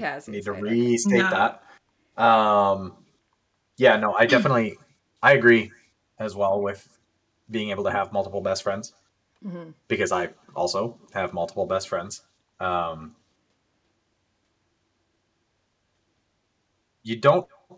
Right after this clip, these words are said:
Speaker 2: necessarily, it's not necessarily, like, somebody that you talk to all the time and, you know, like,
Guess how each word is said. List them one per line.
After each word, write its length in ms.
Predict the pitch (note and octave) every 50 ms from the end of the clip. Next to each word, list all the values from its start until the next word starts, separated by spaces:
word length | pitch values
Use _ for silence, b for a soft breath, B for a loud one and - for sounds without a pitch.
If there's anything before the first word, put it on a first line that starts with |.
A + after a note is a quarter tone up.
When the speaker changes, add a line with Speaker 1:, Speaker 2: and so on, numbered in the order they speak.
| _ _ _ _ _ _ _ _ _ _ -
Speaker 2:
necessarily, 640 | A#2+ B2 B2 B2 A#2 - - - A2+ G#2+ G#2+ G#2 A2+
it's 240 | A#2 - - - -
not 220 | C#3 D3 D3+ C#3+
necessarily, 600 | C#3+ C3 - A#2+ - - B2 A#2 A2+ A2 G#2+ G#2
like, 280 | F#2+ F#2+ F2+ - - _ b b b b _ _ _ _ _ _ _ _ _ _ _ _ _ _ _ _ -
somebody 300 | - - G#2+ G2+ G2 F#2
that 180 | F2 D#2+ - -
you 460 | D#2+ D#2+ E2 E2 - - - - - -
talk 260 | - C3+ C#3 C#3 -
to 640 | - C3 B2+ B2 B2 B2 B2 A#2+ A#2+ A#2 A#2 - - _ _ _ _ _ _ _ _ _ -
all 140 | D3 D3 C#3+
the 80 | B2+
time 760 | - C3+ B2 A#2+ A#2 A2 A2 A2 G#2+ G#2+ G#2+ G#2+ G#2 F#2 - -
and, 560 | - F#2 F2+ F2 E2+ D#2+ D#2+ E2 D#2+ D#2+ D#2+ -
you 100 | G2+ G2
know, 160 | F2+ E2+ E2+
like, 280 | E2 E2 E2 - -